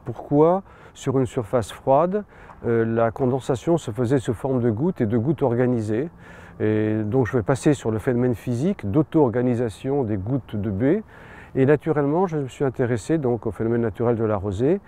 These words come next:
Et je me suis aperçu, euh, en discutant avec un, avec des collègues, euh, géographes, qu'en fait, dans, dans la presqu'île de Crimée, on disait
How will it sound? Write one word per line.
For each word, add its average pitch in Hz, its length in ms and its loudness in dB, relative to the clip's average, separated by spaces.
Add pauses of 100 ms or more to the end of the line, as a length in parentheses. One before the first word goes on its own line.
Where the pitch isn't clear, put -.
(340)
Et 131 100 4
je 135 60 2
me 151 60 2
suis 185 160 0
aperçu, 165 440 -2
euh, 120 680 2
en 104 100 -4
discutant 120 560 -4
avec 101 320 -6
un, 87 320 -4 (440)
avec 101 180 -4
des 101 100 -4
collègues, 110 520 0 (800)
euh, 85 540 -2 (400)
géographes, 107 760 0 (220)
qu'en 117 200 0
fait, 175 300 0 (140)
dans, 107 320 0 (340)
dans 120 80 -2
la 104 140 0
presqu'île 160 420 0
de 120 120 0
Crimée, 135 520 0 (460)
on 117 100 0
disait 139 480 2